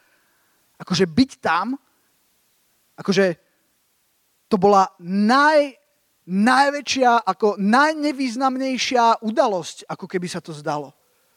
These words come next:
V nejakom Betleheme, o ktorom nikto nevedel. Možno sa diali nejaké veľké párty v nejakom Babylone. Možno chlapi, e, v krčme v Betleheme riešili nejaké veľké veci, čo sa dejú. A teraz niekto povedal, „Narodil sa Ježiš.“ „Á, no, super.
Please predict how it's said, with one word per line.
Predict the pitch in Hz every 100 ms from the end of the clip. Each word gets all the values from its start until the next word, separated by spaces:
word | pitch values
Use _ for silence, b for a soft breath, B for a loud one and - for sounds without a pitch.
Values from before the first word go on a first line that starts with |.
| _
V | 175
nejakom | 220 233 185
Betleheme, | 247 - 311 247 233 208
o |
ktorom | 202 233 214
nikto | 233 - 220
nevedel. | 247 247 151 135 180 _ _ _ _ _
Možno | - 190 202
sa | 233
diali | 190 170 220 233 226
nejaké | 214 -
veľké | 208 240 233
párty | 196 208 220 240 - 226
v |
nejakom | 202 196 220
Babylone. | 185 214 233 220 196 170 b b b -
Možno | 190 190 208 202 185
chlapi, | - 208 220 233 214
e, | 196 _ _ _
v | 160 160 156
krčme | - 220 226 226 208 208 196 180 175 _ _ -
v | 180
Betleheme | 214 226 254 214 214
riešili | 202 208 226 - 240 214
nejaké | 208 202
veľké | 196 208 233 220
veci, | 214 226 226
čo | 208
sa | 196
dejú. | 202 214 214 180 220 - _ _ _ _ _
A | -
teraz | 196 95
niekto | 208 -
povedal, | 170 214 208
„Narodil | 226 277 247 240
sa | 247
Ježiš.“ | 240 214 165
„Á, | 247 466 466 269
no, | 165 208 170
super. | - 160 165 143